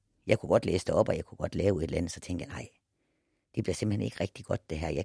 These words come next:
kigger lige på YouTube, hvad der er." Så fandt jeg en af ham, der har skrevet en masse lærebøger. Han havde sådan nogle ted Talks og nogle videoer, han selv har lagt op, ikke?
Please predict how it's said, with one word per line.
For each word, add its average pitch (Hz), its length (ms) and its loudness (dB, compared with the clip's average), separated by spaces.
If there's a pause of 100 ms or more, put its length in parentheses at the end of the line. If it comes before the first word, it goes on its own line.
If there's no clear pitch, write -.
kigger 113 240 -2
lige 104 120 -2
på - 140 -6
YouTube, - 480 -6 (380)
hvad - 120 2
der 85 60 0
er." - 180 -2 (280)
Så - 140 0
fandt 98 300 4
jeg 110 100 6
en 123 200 0
af 101 60 0
ham, 123 140 4
der - 80 0
har 101 60 4
skrevet 127 300 6
en 113 80 6
masse 131 280 4
lærebøger. 110 560 6
Han 127 160 4
havde 139 180 8
sådan 120 80 0
nogle 104 120 0
ted 135 160 4
Talks - 400 2
og 92 100 4
nogle 98 200 2 (280)
videoer, 127 240 4
han 92 100 2
selv 127 240 6
har 98 80 2
lagt 87 260 0
op, 123 200 4
ikke? 135 140 4